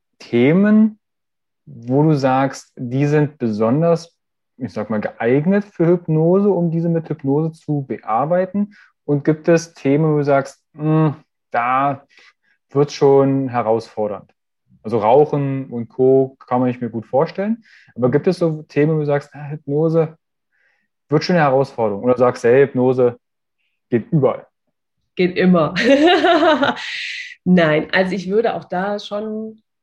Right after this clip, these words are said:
Speaker 2: also Hypnose kann immer unterstützen. Das würde ich schon so sagen.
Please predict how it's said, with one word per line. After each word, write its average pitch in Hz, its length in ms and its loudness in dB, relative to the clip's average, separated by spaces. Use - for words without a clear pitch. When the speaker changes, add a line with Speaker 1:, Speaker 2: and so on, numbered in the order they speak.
Speaker 2:
also 196 200 -2
Hypnose 220 600 -4
kann 202 260 -10
immer 214 420 -4
unterstützen. 185 800 -12
Das 196 300 -2
würde 214 220 2
ich 185 180 -2
schon 202 260 0
so 233 120 0
sagen. 233 560 -2